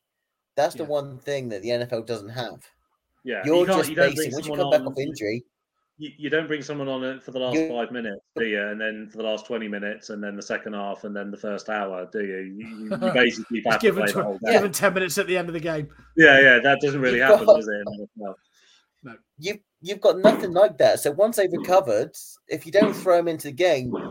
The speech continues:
Speaker 1: you're just giving them training and, um, uh, and weekly training where they're not going full pelt and up to full competition. They can do it lightly, or as lightly as possible without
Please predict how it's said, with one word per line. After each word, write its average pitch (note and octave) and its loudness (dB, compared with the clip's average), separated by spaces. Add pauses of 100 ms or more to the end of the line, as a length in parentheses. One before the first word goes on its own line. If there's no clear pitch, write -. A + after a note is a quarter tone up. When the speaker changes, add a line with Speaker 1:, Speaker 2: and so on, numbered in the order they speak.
(220)
Speaker 1:
you're F#3 2
just F#3+ -8
giving D#3+ -2
them C#3 -2 (500)
training F3 2
and, B2+ -2
um, B2 -2 (240)
uh, - -8 (400)
and D3+ -10
weekly D#3+ -8
training E3 0 (140)
where C3 6
they're C3 -2
not C#3+ -2
going C#3 -2 (180)
full D3 0
pelt A#2+ 2 (640)
and B2+ 0
up B2 2 (440)
to C3 -6
full D3 -4
competition. C3+ -2
They A2+ -4
can A#2 -12
do B2 -2
it A#2 -2
lightly, B2+ 0 (360)
or G2 -12 (400)
as - -12
lightly A#2+ 0
as G2+ 2
possible A#2+ -6
without A2 -2